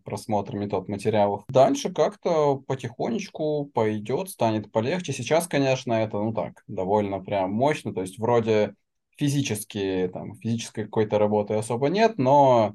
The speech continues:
проводишь пять уроков, э, возвращаешься, падаешь и вырубаешься напрочь, потому что все-таки, да, с непривычки вести уроки на английском это challenging.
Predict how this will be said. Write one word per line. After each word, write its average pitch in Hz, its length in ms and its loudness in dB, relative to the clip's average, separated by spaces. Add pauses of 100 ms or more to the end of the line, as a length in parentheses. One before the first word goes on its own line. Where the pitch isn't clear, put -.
проводишь 123 420 -2
пять 120 220 -2
уроков, 135 540 2 (120)
э, 107 640 0 (580)
возвращаешься, 117 1120 2
падаешь 113 640 2
и 104 300 -4
вырубаешься 104 720 -2
напрочь, 156 480 -2
потому 107 340 -4
что 123 180 -4
все-таки, 113 460 -8
да, 98 380 -2
с - 160 -16
непривычки 120 800 -6 (180)
вести 113 360 -8
уроки 107 680 -4 (480)
на 113 160 2
английском 131 720 -2
это 151 960 0 (280)
challenging. 143 840 -2